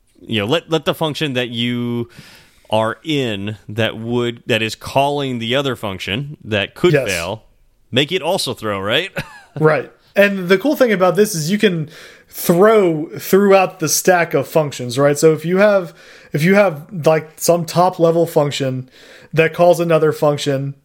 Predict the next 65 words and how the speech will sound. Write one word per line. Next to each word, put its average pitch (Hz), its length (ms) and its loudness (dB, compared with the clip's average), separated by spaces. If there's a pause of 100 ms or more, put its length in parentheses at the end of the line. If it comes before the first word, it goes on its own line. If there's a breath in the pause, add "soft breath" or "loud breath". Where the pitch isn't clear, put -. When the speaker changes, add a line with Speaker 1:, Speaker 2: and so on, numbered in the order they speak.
Speaker 2:
that 139 120 2
calls 165 220 4
another 151 280 0
function, 151 360 -2
like, 165 160 6
Speaker 1:
Yeah. - 60 0
Speaker 2:
say 170 100 2
you 165 140 -2
go, 151 260 4
like, 143 320 -2
down 165 240 2
this 156 180 -4
chain, 135 300 0
right? 139 140 2
And 156 100 0
that 160 160 4
Speaker 1:
Yeah. 165 120 4
Speaker 2:
bottom 185 240 2
one 160 280 0 (100)
throws 165 400 4
an 147 80 -6
error. 127 380 -6 (360 loud breath)
Well, 165 160 6
you 175 120 -6
can 208 160 2
pass 208 380 2
that 175 340 2
thrown 170 320 4
error 160 220 4 (100)
all 190 240 6
the 196 80 2
way 185 160 4
back 170 260 2
up 165 160 2
the 151 80 -6
chain 170 300 2
to 156 80 -4
that 147 240 0
top 156 280 0
level 139 280 2
function 131 340 0 (460 loud breath)
Speaker 1:
Yeah. 226 60 6
Speaker 2:
and 180 100 4
handle 185 360 2
all 175 240 2
of 160 80 2
your 156 140 -2
errors 139 360 -4
there 120 220 0
if 127 120 -4
that's 135 240 0
what 139 200 -4
you 127 60 -6
wanted 117 240 -6
to 117 80 -10
do. 117 80 -10
Speaker 1:
So 120 140 -8
you 113 120 -4
could 95 120 -4
handle 135 340 0
it 127 80 -8
by 101 240 -4
not 113 500 -4
handling 87 420 -8
it. - 140 -16